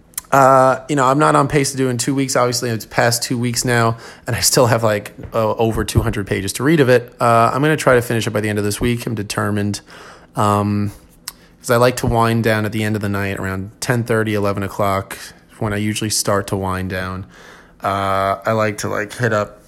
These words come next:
YouTube or watch a stand-up special. I need to be mindless for a little bit 'cause my mind's racing all the time. Um, but I'm feeling motivated. I'm feeling confident.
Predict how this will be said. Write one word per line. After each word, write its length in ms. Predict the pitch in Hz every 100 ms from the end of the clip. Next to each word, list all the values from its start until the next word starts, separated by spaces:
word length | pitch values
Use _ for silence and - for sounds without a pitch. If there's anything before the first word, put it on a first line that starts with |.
| - -
YouTube 580 | 151 151 - 143 135
or 80 | 120
watch 240 | 107 107 104
a 20 |
stand-up 400 | - 117 113 104
special. 720 | - 113 107 117 110 107 107 - - - -
I 100 | 127
need 180 | 131 127
to 100 | 123
be 100 | 123
mindless 480 | 107 107 110 113 104
for 120 | 117
a 40 |
little 120 | 110
bit 120 | 113 107
'cause 140 | 107
my 120 | 107
mind's 360 | 107 107 110 104
racing 460 | 92 95 - 98
all 180 | 95 95
the 80 | 92
time. 540 | 87 92 90 90 90 - - - - _ -
Um, 640 | 107 98 98 98 98 98 - - - - - _ _
but 140 | 139
I'm 100 | 143
feeling 380 | 139 170 170 143
motivated. 520 | 120 120 117 113 107
I'm 140 | 107 101
feeling 300 | 123 117 107
confident. 640 | - 104 98 107 104 101